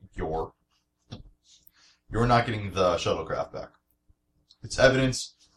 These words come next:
I'm fairly sure that if I give my techs five hours on it, they'll be able to tell me that it belonged to Mister Tsushima, and that it wasn't yours.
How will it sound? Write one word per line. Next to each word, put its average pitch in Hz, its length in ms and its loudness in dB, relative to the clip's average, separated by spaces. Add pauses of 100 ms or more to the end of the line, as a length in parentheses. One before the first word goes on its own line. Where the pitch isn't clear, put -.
(120)
I'm 135 180 2
fairly 123 340 4
sure 107 240 -2
that 98 180 0
if 90 120 -4
I 92 80 0
give 92 220 -8
my 87 140 -4
techs - 500 -6
five 92 460 2
hours 85 420 -2
on 80 240 -12
it, - 160 -20 (580)
they'll 92 220 -4
be 87 100 -4
able 76 140 -8
to 80 80 -20
tell 82 240 -6
me 78 80 -12
that 80 140 -10
it 76 100 -16
belonged 78 380 -6
to - 60 -20
Mister 78 200 -16
Tsushima, 104 560 -8 (1120)
and 87 120 -16
that 82 80 -16
it 78 80 -18
wasn't - 260 -20
yours. - 300 -20